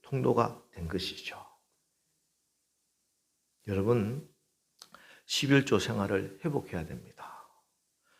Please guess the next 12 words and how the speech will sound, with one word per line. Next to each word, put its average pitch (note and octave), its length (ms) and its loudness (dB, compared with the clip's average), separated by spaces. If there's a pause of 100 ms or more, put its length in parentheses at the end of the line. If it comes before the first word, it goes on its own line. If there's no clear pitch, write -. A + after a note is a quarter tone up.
(140)
교회 C3 180 10
재정 C3+ 380 4
때문에 D#3 340 4
그런 F#2 240 -2
게 F#2 100 -6
아니에요. - 360 -12 (720)
저는 A2 500 4
기도하는 G2 480 6
가운데 F#2+ 360 6
하나님께서 A2+ 760 0
우리 B2 200 0
교회는 G#2 520 2